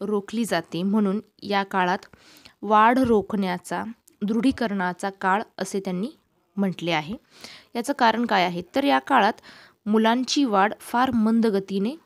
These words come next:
होते, वजनही मंद गतीने वाढते, त्यामुळे शरीर रचनेवर परिणाम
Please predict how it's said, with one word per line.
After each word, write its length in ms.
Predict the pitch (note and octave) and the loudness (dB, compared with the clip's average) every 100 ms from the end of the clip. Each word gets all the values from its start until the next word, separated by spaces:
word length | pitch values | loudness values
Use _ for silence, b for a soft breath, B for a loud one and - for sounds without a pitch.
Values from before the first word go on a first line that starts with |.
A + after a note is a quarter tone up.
| _ | _
होते, 340 | - E3+ E3 E3 _ b b b b G3+ | -10 -8 -8 -16 _ b b b b -2
वजनही 580 | G#3 A3 C4+ C#4 C4 D4+ | 2 4 2 0 -2 0
मंद 300 | A3+ A3+ A3+ | 2 2 2
गतीने 420 | G3+ F#3+ G#3 G3+ | 0 -2 -2 0
वाढते, 420 | F#3+ F#3 F#3 F#3 - | -2 -2 -4 -8 -4
त्यामुळे 340 | C4+ C4+ C4 - _ B B - | -2 -2 -4 -6 _ B B -6
शरीर 520 | A#3 C4 C4+ A#3 G3+ | 0 2 2 0 -4
रचनेवर 480 | G3 - F#3 F#3+ D4+ - _ _ _ | -8 -4 -2 -2 -4 -8 _ _ _
परिणाम 420 | G3 F#3+ G3 C4+ | -2 0 -2 -4